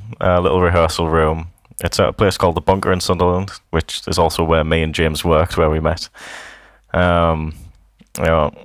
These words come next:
it, it's a great place as well. I'd highly recommend to anyone in the Northeast to check it out if they haven't already. 'Cause there's, there's lessons for all instruments there. There's rehearsal rooms that can be hired privately, or there's public ones which you can just hire if you come occasionally.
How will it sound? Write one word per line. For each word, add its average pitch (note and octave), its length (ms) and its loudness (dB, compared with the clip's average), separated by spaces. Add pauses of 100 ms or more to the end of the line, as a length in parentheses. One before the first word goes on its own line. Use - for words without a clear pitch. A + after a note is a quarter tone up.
(200)
it, G2+ 300 2
it's - 200 0
a G#2 60 0
great A2 320 2
place D#2+ 320 0
as D2+ 100 -4
well. D#2 220 4
I'd D2+ 60 -6
highly D#2+ 240 2
recommend D2 340 -2
to E2 100 -2
anyone D#2 260 0
in D#2 40 -6
the D#2+ 80 -2
Northeast D#2 420 0
to - 60 -12
check - 200 0
it D#2+ 60 -2
out E2 160 0
if - 140 -10
they E2 60 0
haven't D#2+ 200 0
already. D2+ 380 0 (180)
'Cause - 140 -10
there's, D2+ 260 -2 (180)
there's D2+ 200 -2 (100)
lessons F#2 560 0
for - 160 -2
all D#2 320 4
instruments D#2 480 -4
there. D#2 260 2
There's D2+ 380 -4
rehearsal E2 420 2
rooms D#2+ 320 0
that D#2 120 0
can D#2 120 -8
be E2+ 200 -4 (460)
hired E2 280 2
privately, G2+ 540 2
or D#2+ 100 2
there's C#2+ 140 -4
public - 400 -2
ones F2+ 260 2
which F2+ 140 -4
you - 80 -4
can - 80 -6
just D#2+ 120 -4
hire E2+ 240 2
if E2 120 -4
you - 80 -6
come C#2+ 160 -4
occasionally. E2 640 -2